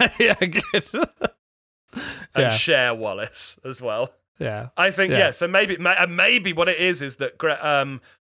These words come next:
Speaker 2: Ron Jeremy comes in and he's like, "Well, you're still gonna be useful. You know, even though we've kidnapped you, you're still gonna shoot porn for us." And they try to shoot porn, but Greg Kinnear can't get hard.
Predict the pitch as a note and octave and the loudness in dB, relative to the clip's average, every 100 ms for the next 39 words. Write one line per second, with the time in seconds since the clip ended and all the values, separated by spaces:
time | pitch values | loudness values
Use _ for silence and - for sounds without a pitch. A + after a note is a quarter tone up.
0 | _ C#3+ F3 F#3 E3 E3+ E3 C#3 C#3 C3 | _ 0 2 4 4 4 4 0 -4 -4
1 | C3 B2 A#2+ B2 B2 A2 C#3 C#3+ D#3 E3 | -2 -2 -4 -2 -2 0 0 0 0 -2
2 | - F#3 F#3 F3+ F3 F3+ F3 G#3+ - - | -2 0 2 2 0 -2 -4 -6 -4 0
3 | C3 - _ _ _ _ _ - E3 D3+ | 0 -2 _ _ _ _ _ -2 2 4
4 | E3+ E3+ E3 D#3+ D3+ - D#3+ C#3+ B2+ B2 | 2 2 2 0 -2 -2 0 0 -4 -4
5 | C3 - D3 C#3 C3 - D3+ - D3 C#3 | -4 -2 -4 -4 -4 -4 -6 -2 0 0
6 | C3+ A#2 A#2+ - - - - - C#3 C3 | 0 -2 -2 -4 -14 -20 -12 -6 -2 -2
7 | C3+ - E3+ D#3+ D3+ - C3 B2+ B2+ - | -2 2 4 4 2 0 0 0 -4 -12
8 | _ - - C#3 - C#3+ C#3 A#2 G2+ C3+ | _ -10 -4 -4 -2 2 2 0 0 2
9 | A#2+ - - _ - C#3+ C#3+ C#3+ C3 A#2+ | 2 -2 -16 _ 2 2 0 -2 -2 -2
10 | B2+ C3+ A2+ B2 A2 A2+ D3 G3 G#2 | -2 -4 -2 -2 -4 -2 2 4 2